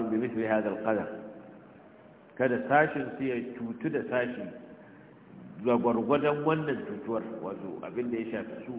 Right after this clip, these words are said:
dan suka haka ko dan karta ko ya kusa. Annabi baya san a ce ma wani musulmi yayi sanadiyar ya kushe dan uwansa. "Fa ja'a ba'dahu ma akhbara bihi Abu Musa."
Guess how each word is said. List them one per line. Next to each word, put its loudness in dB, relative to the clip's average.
dan 0
suka -2
haka 2
ko -4
dan -2
karta 2
ko 0
ya 4
kusa. -4
Annabi 2
baya 8
san -2
a -4
ce 0
ma 0
wani 6
musulmi 0
yayi 2
sanadiyar 0
ya 6
kushe -4
dan -4
uwansa. -6
"Fa 4
ja'a 8
ba'dahu 4
ma 0
akhbara -2
bihi -2
Abu -2
Musa." -4